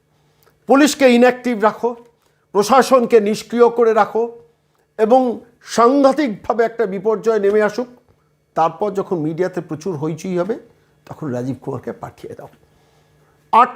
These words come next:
তারিখ থেকে ঘটনা ঘটছে, আট, নয়, দশ, এগারো, বারো, পাঁচ দিন বাদে যাচ্ছেন কে?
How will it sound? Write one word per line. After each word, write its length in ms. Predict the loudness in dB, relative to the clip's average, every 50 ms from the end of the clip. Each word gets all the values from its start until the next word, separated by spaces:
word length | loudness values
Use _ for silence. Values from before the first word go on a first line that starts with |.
| 2
তারিখ 200 | 4 4 4 2 -2 -10
থেকে 180 | -10 -4 -4 -4
ঘটনা 380 | -4 -4 -8 -8 -8 -8 -8
ঘটছে, 280 | -8 -8 -12 -12 -12 -14 -12 -8 -2
আট, 340 | 2 4 4 6 4 2 0 -4 -12
নয়, 460 | -8 -4 -2 0 2 2 2 2 2 0
দশ, 600 | -2 -6 -2 0 2 2 2 0 -2 -6 -12 -16 -8 -4 -4
এগারো, 340 | 0 2 4 6 6 6 4
বারো, 680 | 4 0 0 4 4 6 6 6 4 2 2 -2 -14 _ _ _ _ _ _ _ _ _ _ _ _ _ _ _ _
পাঁচ 240 | 0 2 2 2 2
দিন 320 | 2 0 0 0 2 2
বাদে 240 | 2 4 6 4 4
যাচ্ছেন 560 | 4 4 2 2 2 0 -2 -2 -2 0 0
কে? 400 | 2 4 4 4 4 2 -2 -12